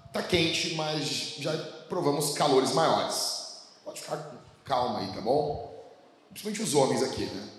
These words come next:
Não vão fazer fiasco, ok? Ah, então, assim, o conceito de estratégia, a gente fica pensando, qual o conceito? O Capitão Nascimento fica falando, né? Vai dizendo, ó, isso em alemão.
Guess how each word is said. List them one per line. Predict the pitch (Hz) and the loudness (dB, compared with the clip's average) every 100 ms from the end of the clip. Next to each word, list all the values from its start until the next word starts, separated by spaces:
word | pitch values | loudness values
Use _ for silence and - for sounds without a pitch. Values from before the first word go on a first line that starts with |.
| - | -14
Não | 104 | -12
vão | 139 | -8
fazer | 143 123 123 123 - | -6 -4 -4 -6 -10
fiasco, | 127 120 98 - - - - _ _ _ _ _ | -6 -6 -4 -8 -10 -16 -20 _ _ _ _ _
ok? | - - 123 151 - - - - - - | -18 -2 2 2 0 -6 -12 -14 -16 4
Ah, | 143 151 151 147 190 | 6 8 8 6 4
então, | 185 220 | 0 2
assim, | 196 147 - - - | 2 2 0 -4 -6
o | 160 | -4
conceito | 170 233 196 208 202 | 4 4 6 4 2
de | 180 | -2
estratégia, | 196 202 160 - 170 170 127 117 | 2 4 4 6 4 6 4 0
a | |
gente | 127 - | -2 -4
fica | 165 | -4
pensando, | 170 175 160 - | -4 -4 -4 -6
qual | - 202 214 | -2 -2 0
o | |
conceito? | 208 170 180 143 - - - - - - | -2 0 2 0 -2 -10 -14 -18 -18 -8
O | |
Capitão | 139 180 - | 2 2 4
Nascimento | 196 190 180 185 | 2 2 2 -2
fica | - 185 | -2 -2
falando, | - 147 139 170 147 | 2 4 6 6 4
né? | 135 143 131 107 104 135 - - | 2 0 0 -2 -4 -6 -10 -12
Vai | 170 170 170 | -4 -4 -4
dizendo, | 107 147 151 | -4 -4 0
ó, | 160 143 131 | 2 2 2
isso | 139 | 2
em | - | 0
alemão. | 147 120 113 151 170 147 120 101 | 0 0 2 2 4 4 2 -4